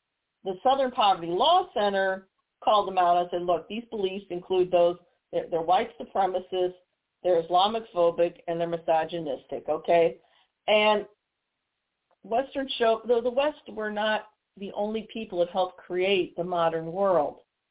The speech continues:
It's just not true, okay? Um, you know, this is, it, it's gotten out of hand, but this is their, this is why we need to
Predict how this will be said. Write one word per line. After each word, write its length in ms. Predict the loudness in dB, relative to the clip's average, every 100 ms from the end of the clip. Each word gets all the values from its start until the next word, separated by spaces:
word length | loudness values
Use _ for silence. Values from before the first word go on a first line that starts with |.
| _ _ _
It's 120 | -16 -14
just 160 | -2
not 180 | 0 0 -4 -12
true, 440 | -6 -2 0 -2 -6
okay? 340 | -2 2 2 -2 _ _ _ -2
Um, 480 | 2 4 4 0 -10 _ _ _ _ _ _ _ _ _ _ _
you 140 | -14 -12
know, 280 | -12 -14 -14 -14 -8
this 140 | -8 -6
is, 140 | -6 -4
it, 200 | -2 -2
it's 220 | 0 -4 _ -2
gotten 380 | 0 0 0 2
out 180 | 2
of 60 | 0 -6
hand, 540 | -2 2 2 0 -4 -18 _ _ _ _ _ _ _ _ _ 2
but 320 | 2 2 -4 _ _ _ -12
this 140 | -12 -10
is 160 | -12 -8 -4
their, 360 | -2 -2 -8 _ _ _ _ -14
this 120 | -14
is 100 | -8 0
why 160 | 0
we 140 | 0 -4
need 300 | -6 -8
to 100 | -10